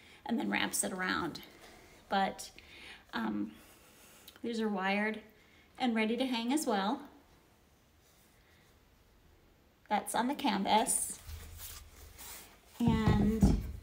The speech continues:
so we showed you the metal, the canvas, and then this is the same art print on the wood,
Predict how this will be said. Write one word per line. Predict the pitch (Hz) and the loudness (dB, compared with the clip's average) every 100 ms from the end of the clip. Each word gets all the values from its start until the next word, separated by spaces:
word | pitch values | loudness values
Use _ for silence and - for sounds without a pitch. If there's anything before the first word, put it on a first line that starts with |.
| - - - | -18 -20 -20
so | - - | -10 -4
we | 208 | 2
showed | 208 220 208 | 4 4 4
you | 214 | 4
the | |
metal, | 214 226 262 | 8 6 6
the | 302 | 4
canvas, | - 254 240 226 240 247 - - - - - - | 4 2 4 2 2 0 -4 -8 -14 -20 -18 0
and | 226 | 2
then | 220 214 | 4 4
this | 214 | 4
is | 262 233 | 2 2
the | |
same | 220 - 226 214 214 247 269 - - - - | 2 2 2 2 2 0 -2 -10 -20 -20 2
art | 240 240 | 4 4
print | - 254 240 - - - - - - | 0 2 2 0 -8 -10 -20 -20 -4
on | 226 | 0
the | 254 | 2
wood, | 269 226 220 | 2 0 -2